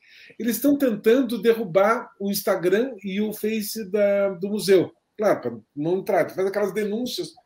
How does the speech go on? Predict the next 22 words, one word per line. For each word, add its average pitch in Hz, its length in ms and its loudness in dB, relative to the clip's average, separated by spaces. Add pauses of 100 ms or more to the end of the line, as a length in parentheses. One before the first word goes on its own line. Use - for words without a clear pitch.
pra 147 120 -6
poder 180 220 -4
fazer. 160 460 -2 (840)
Como 208 160 2
é - 20 8
que 277 60 2
nós 254 120 0
estamos 254 240 0
protegendo 220 560 0
com 208 100 -4
isso? - 340 -4
Primeiro 226 320 0
fizemos 247 380 0
um 240 40 -2
impulsionamento 233 920 -2
que 240 80 -8
nos 226 200 -8
disseram 226 560 0
que 233 140 -10
se 214 160 -6
tiver 233 220 0
impulsionado, 226 920 -2